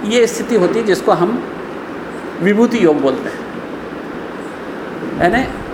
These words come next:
अंतिम रूप से जब संसार के स्वरूप को परमेश्वर के रूप में हम जानने लगते हैं तो भी अंतिम रूप से कुछ बाधाएं आती हैं कि अभी भी तुम शिवत्वता को प्राप्त करने से रुक जाओ।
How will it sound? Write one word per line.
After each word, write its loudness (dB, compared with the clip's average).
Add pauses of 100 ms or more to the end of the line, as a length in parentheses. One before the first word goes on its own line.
(220)
अंतिम 6
रूप 6
से 4
जब 4 (1040)
संसार 4
के 2
स्वरूप 4
को 2
परमेश्वर 2
के 0
रूप 4
में 6
हम 2
जानने 4
लगते 4
हैं 0 (840)
तो 8
भी 8
अंतिम 4
रूप 6
से 2
कुछ 2
बाधाएं 4
आती 2
हैं -4 (2000)
कि 2 (120)
अभी 6
भी 6
तुम 6
शिवत्वता 4
को 2
प्राप्त 2
करने 4
से 4
रुक 4
जाओ। -2